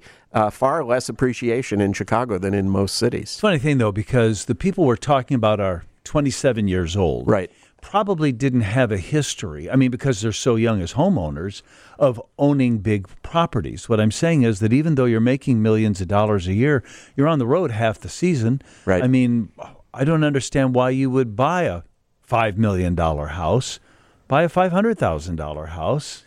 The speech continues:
Speaker 2: you know, put a big screen T V in there and enjoy life. I,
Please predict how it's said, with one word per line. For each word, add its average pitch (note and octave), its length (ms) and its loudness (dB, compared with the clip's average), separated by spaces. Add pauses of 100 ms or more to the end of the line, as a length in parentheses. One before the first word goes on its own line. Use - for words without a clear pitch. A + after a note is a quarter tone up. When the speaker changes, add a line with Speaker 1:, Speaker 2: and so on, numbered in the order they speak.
Speaker 2:
you G3 80 2
know, D#3+ 300 0 (340)
put D#3 140 0
a - 20 2
big C3+ 180 0
screen C#3+ 360 -2
T C#3+ 200 0
V A#2+ 200 4
in B2+ 100 2
there D#3+ 320 0
and B2 100 2
enjoy B2+ 400 2
life. D3+ 520 -2
I, D#2+ 100 -16